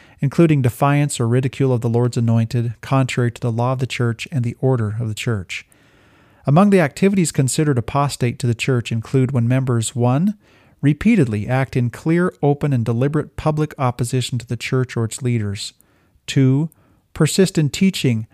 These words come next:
as church doctrine information that is not church doctrine after being corrected by their bishops or higher authority. Or three, continue to follow the teachings of apostate cults,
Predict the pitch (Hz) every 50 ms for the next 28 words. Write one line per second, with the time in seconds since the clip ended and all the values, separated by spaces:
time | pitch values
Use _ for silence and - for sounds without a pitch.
0 | _ _ _ _ _ 135 127 - - - 160 147 - - - 143 139 151 156 -
1 | - - - - 139 135 - 147 127 123 123 120 120 - 135 123 120 117 117 113
2 | 107 113 120 127 139 165 165 - - - - _ - - 120 104 - - - 117
3 | 104 104 - - 117 120 123 117 - - 120 127 127 120 117 - - 131 131 139
4 | 147 - - 151 135 135 131 123 117 117 113 120 120 117 - - 120 - - 120
5 | 117 104 - 131 120 120 113 - - 117 - 131 123 117 113 104 104 104 117 -
6 | _ _ - - _ - - - - _ - _ - 151 147 - - - 190 208
7 | 208 175 147 - 143 139 - - 185 202 202 196 - 123 - - 151 151 151 139
8 | 123 123 - - - 156 156 - - 151 139 131 120 117 110 - - 135 139 120
9 | - - 127 113 - - - - 151 120 - - - - -